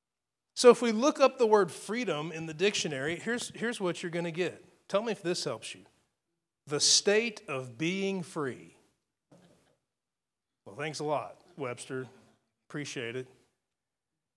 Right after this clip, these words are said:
So then that leads me down the, the, the trail, right? I mean, the state of being free. Well, now I need to look up the word free. Because what does that mean if I'm in the state of being free? So you go and you,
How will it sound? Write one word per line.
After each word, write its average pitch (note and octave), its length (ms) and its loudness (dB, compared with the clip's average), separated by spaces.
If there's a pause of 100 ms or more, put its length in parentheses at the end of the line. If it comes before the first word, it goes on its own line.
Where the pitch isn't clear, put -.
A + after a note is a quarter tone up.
(1000)
So F#3+ 160 2
then G#3 160 2
that A#3 200 8
leads A#3 240 2
me A3 140 -2
down F#3 300 2
the, F3+ 80 -2
the, E3+ 240 0
the E3 160 -4
trail, E3 400 0 (100)
right? C3 340 -2
I F3 60 -8
mean, D3+ 160 -4
the D3 80 -4
state G3+ 300 4
of F#3 100 -2
being F#3 240 -2
free. C#3 380 -4
Well, D#3 320 -2
now F3+ 240 4
I G3 80 8
need F3 140 -4
to E3 40 -8
look D#3+ 220 -4
up D#3+ 160 -4
the D#3+ 60 -4
word D3+ 200 -2
free. C#3+ 340 -10 (640)
Because B2+ 180 -8
what D#3+ 140 -2
does E3 120 -2
that E3+ 160 0
mean E3+ 180 -4
if D3 140 -4
I'm D3 100 0
in D#3+ 100 -4
the D#3+ 60 -2
state D3 300 0
of C3 100 -8
being C#3 240 -8
free? G#3 320 -14 (1400)
So - 120 -14
you D3 60 -10
go E3 300 6
and E3+ 100 -2
you, D#3 80 -6